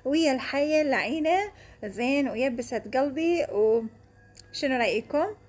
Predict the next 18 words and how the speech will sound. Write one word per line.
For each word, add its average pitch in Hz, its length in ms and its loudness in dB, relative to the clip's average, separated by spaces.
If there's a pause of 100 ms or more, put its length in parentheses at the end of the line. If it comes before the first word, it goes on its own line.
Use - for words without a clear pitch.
(300)
بالطلعة 247 380 2
مالتنا؟ 294 720 -2
هم 220 100 -2
اذكرونا 240 500 -2
بالتعليقات، 226 840 -4
و 226 440 0 (720)
لا 240 80 6
تنسون 320 500 2
اللايك، 370 460 2
لأن - 240 -4
اللايك 233 360 0 (120)
كلش 339 340 2
ضروري 311 440 2
للقناة 330 640 -2 (120)
ويهمني 302 540 -2
ويشجعني 302 840 0
للتواصل 285 800 0 (400)
وياكم، 202 600 0